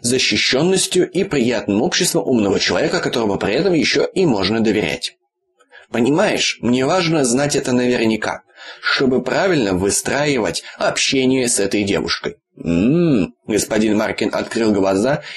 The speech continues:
и опасливо поглядел на друга, как на тяжело больного.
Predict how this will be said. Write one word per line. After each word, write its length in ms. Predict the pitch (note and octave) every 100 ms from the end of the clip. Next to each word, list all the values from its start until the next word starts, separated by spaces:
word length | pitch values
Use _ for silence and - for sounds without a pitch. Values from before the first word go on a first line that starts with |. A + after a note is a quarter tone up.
| -
и 100 | A#2
опасливо 640 | A2+ G2+ - D3 D3+ D#3
поглядел 480 | D#3+ C#3 B2 G#2+ G#2
на 160 | G2 F#2+
друга, 420 | G#2+ E3 D#3+ D#3 - -
как 220 | C#3+ -
на 160 | D3+ D3
тяжело 340 | - D3 B2
больного. 500 | A#2 C3 A2+ D#2 D2+